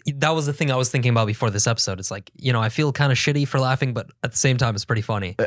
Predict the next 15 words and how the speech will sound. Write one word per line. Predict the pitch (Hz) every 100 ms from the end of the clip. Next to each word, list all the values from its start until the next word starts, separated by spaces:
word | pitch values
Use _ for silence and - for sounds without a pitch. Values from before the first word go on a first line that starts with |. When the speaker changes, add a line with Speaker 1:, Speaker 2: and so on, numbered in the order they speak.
| 113
Speaker 2:
um, | 110 101
so | - - -
I |
have | 123
questions. | - 143 - 80 71 _ _ _ _ _
Speaker 1:
So | - 127 - 160
let | 147
me, | 151
let | 156
me | 160
read | 151 -
through | 123
Speaker 2:
<laughs> | 101
Speaker 1:
this. | 87 - - -
Speaker 2:
Yes. | - -